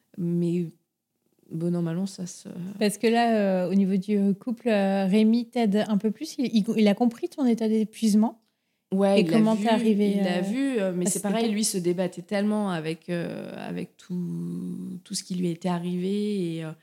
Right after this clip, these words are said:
Speaker 1: et d'essayer de, de, de, de gérer cette, cette incompréhension, cette colère qu'il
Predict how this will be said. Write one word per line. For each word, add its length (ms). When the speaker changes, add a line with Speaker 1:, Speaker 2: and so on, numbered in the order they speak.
Speaker 1:
et 80
d'essayer 420
de, 100
de, 320
de, 220
de 180
gérer 280
cette, 560
cette 260
incompréhension, 760
cette 220
colère 340
qu'il 100